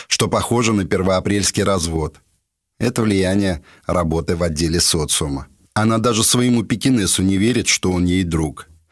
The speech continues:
Гасин кричал, что не зря всю жизнь болел за трек Рунур. Кто-то заметил, что девять портов за четырнадцать дней –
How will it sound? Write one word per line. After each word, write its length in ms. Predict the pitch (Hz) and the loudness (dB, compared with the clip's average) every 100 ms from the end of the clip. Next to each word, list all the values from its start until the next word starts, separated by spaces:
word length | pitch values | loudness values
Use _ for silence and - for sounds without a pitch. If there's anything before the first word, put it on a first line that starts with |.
| - - - | -20 -20 -4
Гасин 420 | 95 151 147 135 | 0 2 2 2
кричал, 380 | - 127 - 139 | 0 0 2 2
что 240 | - 123 | 2 2
не 140 | 143 160 | 2 2
зря 340 | 113 160 190 | 2 2 2
всю 220 | - 175 | 2 2
жизнь 320 | 147 170 139 | 2 2 2
болел 400 | 113 151 160 147 | 2 2 2 2
за 180 | 113 139 | 2 0
трек 320 | - 147 135 | 2 0 0
Рунур. 480 | 151 143 135 107 92 | 2 2 2 0 -2
Кто-то 520 | - - - 110 127 165 | -6 -10 -2 -2 2 0
заметил, 520 | 123 101 110 120 135 | 2 2 0 0 0
что 220 | - 101 | 0 -2
девять 440 | 85 95 123 113 - | 0 2 2 0 -2
портов 440 | 92 - 117 113 | -4 -2 -2 0
за 140 | 98 | 0
четырнадцать 720 | 87 98 - 101 101 82 - 80 | 0 -2 -2 0 0 0 -2 0
дней – 360 | 90 110 127 | 0 0 -2